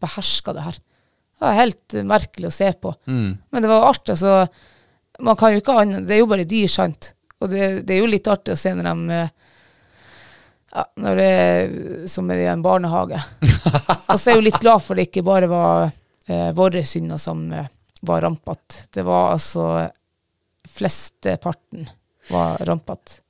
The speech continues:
Speaker 2: Eh, ja, det kan du vel trygt si. Ehm, for det var jo tredve hunder på startstreken i, eh, V K-klassen.
Speaker 1: Yes. <laughs>
Speaker 2: Og, eh, tjuefire av dem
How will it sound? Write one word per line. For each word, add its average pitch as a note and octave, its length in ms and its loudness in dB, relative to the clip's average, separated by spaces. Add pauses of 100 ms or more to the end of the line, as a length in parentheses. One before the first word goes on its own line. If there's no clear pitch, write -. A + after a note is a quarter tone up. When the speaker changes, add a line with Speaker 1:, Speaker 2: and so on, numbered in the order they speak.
Speaker 2:
Eh, C3+ 260 2
ja, C3+ 200 4
det B2+ 200 4
kan C#3 160 0
du B2 60 2
vel A2+ 80 4
trygt - 240 -2
si. G#2 160 0 (480)
Ehm, G#2+ 760 -2
for - 140 -2
det A#2 80 2
var C3 100 4
jo A2+ 120 2
tredve B2+ 360 0
hunder G#2+ 240 0
på E2+ 120 -8
startstreken E2 680 -6
i, F2 300 -4
eh, D#2+ 220 -6
V G2+ 120 -2
K-klassen. D2+ 540 -6 (180)
Speaker 1:
Yes. - 380 -6 (180)
<laughs> - 180 -2
Speaker 2:
Og, G2+ 300 2
eh, F#2+ 360 0 (760)
tjuefire C3 920 -2
av D2+ 160 -4
dem E2 220 -4